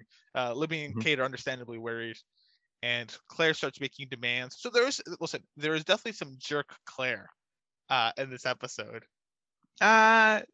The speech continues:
Speaker 2: uh,
Speaker 1: Uh,
Speaker 2: totally forgivable, I think.
Speaker 1: I think for, I think she's stressed out, forgivable, but nonetheless, sure, Claire. I, I, I'm not saying you can't,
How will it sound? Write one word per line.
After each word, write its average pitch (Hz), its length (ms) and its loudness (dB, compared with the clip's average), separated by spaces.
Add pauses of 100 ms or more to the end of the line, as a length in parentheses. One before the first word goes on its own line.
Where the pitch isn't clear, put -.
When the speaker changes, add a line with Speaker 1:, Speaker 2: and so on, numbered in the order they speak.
(140)
Speaker 2:
uh, 180 260 4
Speaker 1:
Uh, 139 120 4
Speaker 2:
totally 220 360 12
forgivable, 101 640 4
I 85 120 -2
think. 69 280 -8 (120)
Speaker 1:
I 208 100 8
think 269 140 0
for, 240 120 2
I 220 120 6
think 254 140 -8
she's 196 120 -8
stressed - 260 -2
out, 151 300 0
forgivable, 143 400 -6 (160)
but 131 260 0
nonetheless, 151 460 -2
sure, 123 160 -10
Claire. 131 220 -2
I, 151 80 2 (160)
I, 160 160 0
I'm 143 100 -8
not 170 140 2
saying 180 220 -6
you 147 120 -14
can't, 143 340 -4